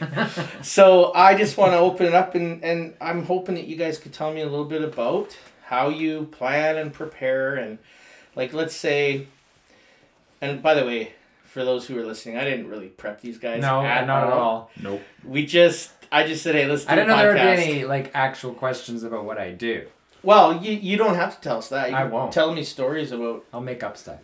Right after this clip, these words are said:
Speaker 2: other things,
Speaker 3: You
Speaker 2: yeah.
Speaker 3: keep your secrets.
Speaker 2: <laughs> But,
Speaker 1: <laughs>
Speaker 2: like, you guys, I, I don't know if you've seen it. I did this little, like, worship leaders checklist, and where I kinda go through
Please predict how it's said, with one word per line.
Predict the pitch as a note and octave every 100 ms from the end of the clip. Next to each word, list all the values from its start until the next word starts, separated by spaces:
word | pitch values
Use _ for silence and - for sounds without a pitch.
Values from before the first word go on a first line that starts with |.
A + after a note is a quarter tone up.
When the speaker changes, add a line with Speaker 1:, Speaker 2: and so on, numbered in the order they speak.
| -
Speaker 2:
other | B2 C3+
things, | - A2 A#2 C#3
Speaker 3:
You |
Speaker 2:
yeah. | C3
Speaker 3:
keep | - C3+ -
your | G2
secrets. | - F#2 F2+ F2 C3
Speaker 2:
<laughs> |
But, | E3+ F3 F#3+ F#3 F3+
Speaker 1:
<laughs> |
Speaker 2:
like, | F#3 F#3 F3+ - - _ A3+ - _ C#3+ -
you | F#3+ G3+
guys, | G#3+ G#3 F#3 - -
I, | D3+ -
I | E3+
don't | F3+
know | F3+
if | F3
you've | D#3+ -
seen | - D#3 D3+
it. | D3+
I | D3
did | C#3+ D3 C#3+
this | C#3 C#3+
little, | C#3 B2+
like, | A#2+ A#2
worship | A#2+ A#2 A#2+
leaders | A2+ A2 A2+
checklist, | - A#2+ - B2 A#2 - -
and | A2+
where | A#2+
I | A#2+
kinda | A#2+ B2 A#2+
go | B2+ A#2+
through | - B2 A#2